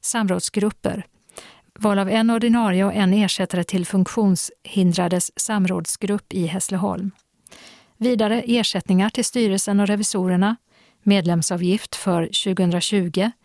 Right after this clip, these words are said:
mötesplan för tjugohundranitton, övriga frågor, avslutning. Och S R F Norra Skåne har till sist också ett förslag till mötesplan för resten av tjugohundranitton.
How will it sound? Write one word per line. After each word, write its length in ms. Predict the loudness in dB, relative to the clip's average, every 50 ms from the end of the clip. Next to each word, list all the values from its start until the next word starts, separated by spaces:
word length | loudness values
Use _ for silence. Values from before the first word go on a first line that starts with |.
| _ _ _ _ 2
mötesplan 760 | 2 2 2 2 0 -4 -6 -6 -4 -4 -4 -2 -2 -2
för 100 | -2 -2
tjugohundranitton, 920 | -2 0 2 2 4 4 4 6 4 4 2 0 _ _ -2 0 0 0 0 -2 _ _ _ _ _ _ 0
övriga 380 | 0 2 2 2 0 0 -2
frågor, 580 | -2 -2 -2 0 0 0 0 0 0 0 -2 -4 _ _ _ _
avslutning. 880 | -4 -4 -2 -2 -4 -6 -4 -4 -4 -4 -2 -4 -4 -2 -2 -6 -8 -10 _ _ _ _ _ _ _ _ _ _ _ _ _ _ _ _ _ _ _ _ _ _ _ _ _ _ _ _ _ _ _ _ _ _ _ _ _ _ _
Och 140 | -2 0 0
S 160 | 0 0 -2
R 80 | -2
F 160 | -2 -2 2 2
Norra 280 | 4 4 4 2 0
Skåne 380 | -2 -2 -2 -2 0 0 2 2
har 180 | 0 0 0
till 140 | -2 -2 -4
sist 360 | -4 -2 -4 -4 -4 -6 -10 -8
också 300 | -8 -8 -6 -4 -4 -4
ett 120 | -6 -4 -4
förslag 400 | -4 -4 -2 -2 -2 -2 -2 -2
till 140 | 2 4
mötesplan 680 | 4 4 2 0 -4 -8 -8 -4 -4 -2 -2 -2 -4 -6
för 160 | -4 -2 -2
resten 380 | -2 0 -2 -4 -4 -2 -2
av 60 | 0 0
tjugohundranitton. 1040 | 0 -2 -2 0 2 2 2 2 2 2 2 0 -2 _ -6 -4 -4 -2 -2 -6